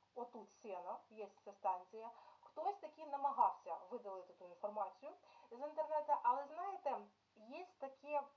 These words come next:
правило, що з інтернету дуже важко взагалі видалити щось. Тобто, якщо воно є,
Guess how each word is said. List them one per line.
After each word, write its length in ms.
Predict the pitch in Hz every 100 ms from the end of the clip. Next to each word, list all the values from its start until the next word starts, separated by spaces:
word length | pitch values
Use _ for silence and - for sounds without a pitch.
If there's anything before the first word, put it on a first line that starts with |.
| _
правило, 600 | - 285 240 - 170 - - - - _
що 260 | - 269
з 40 | 269
інтернету 640 | 302 311 320 427 539 226 - - _ _ _ _ -
дуже 240 | 370 320
важко 400 | 277 330 339 269
взагалі 400 | 247 226 254 285
видалити 540 | 247 269 233 233 226 233
щось. 420 | - 233 - _
Тобто, 240 | - 247 240
якщо 380 | 269 269 370 359
воно 240 | 269 226
є, 320 | 226 285 392